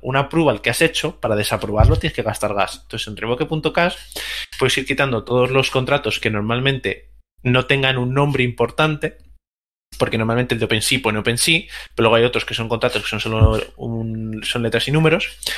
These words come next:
Entonces, sí es verdad que deberíamos tener una higiene. Se llama, o sea, se llama wallet higiene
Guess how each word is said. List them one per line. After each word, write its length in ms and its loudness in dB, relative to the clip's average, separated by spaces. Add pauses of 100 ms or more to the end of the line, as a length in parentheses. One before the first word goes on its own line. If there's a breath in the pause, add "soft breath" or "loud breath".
(120)
Entonces, 320 0
sí 80 4
es 60 6
verdad 260 4
que 400 0 (460)
deberíamos 600 4
tener 160 2
una 120 2
higiene. 540 0 (260)
Se 140 -2
llama, 120 0
o 60 -2
sea, 180 2
se 100 0
llama 560 4 (300 loud breath)
wallet 360 4 (180)
higiene 500 0